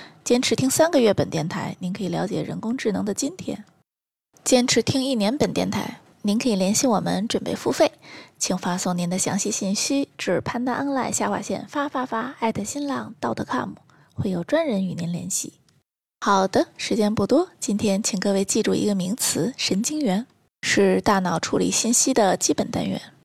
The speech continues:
记不住的，请跟我读：神经病都是圆脑袋。人脑有一千多个神经元，每个神经元与其他一百多个神经元彼此连接，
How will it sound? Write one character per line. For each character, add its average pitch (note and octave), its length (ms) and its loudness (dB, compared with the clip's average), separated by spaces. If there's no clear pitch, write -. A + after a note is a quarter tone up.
记 - 120 2
不 A3 120 4
住 A3+ 180 8
的， G3 420 6
请 - 160 0
跟 G3+ 160 4
我 F#3+ 140 2
读： G#3+ 320 0
神 F#3 260 0
经 F#3+ 220 0
病 F3+ 120 0
都 F#3 120 2
是 G3+ 100 0
圆 - 220 0
脑 C4 160 2
袋。 - 320 -4
人 A#3 240 4
脑 F3+ 300 2
有 - 160 2
一 - 160 -2
千 D#4+ 200 0
多 D4 140 8
个 G3 80 6
神 F#3 180 -2
经 G3 160 0
元， G3 360 0
每 G3+ 180 2
个 C4 100 2
神 B3+ 160 0
经 G#3+ 200 0
元 F3+ 200 0
与 - 80 -2
其 - 200 -2
他 B3+ 160 2
一 D4+ 160 2
百 - 160 2
多 A3+ 160 0
个 G3+ 80 0
神 G#3 180 -2
经 B3+ 160 0
元 G#3 260 2
彼 - 120 0
此 - 160 -2
连 G#3+ 200 -2
接， C#4 280 2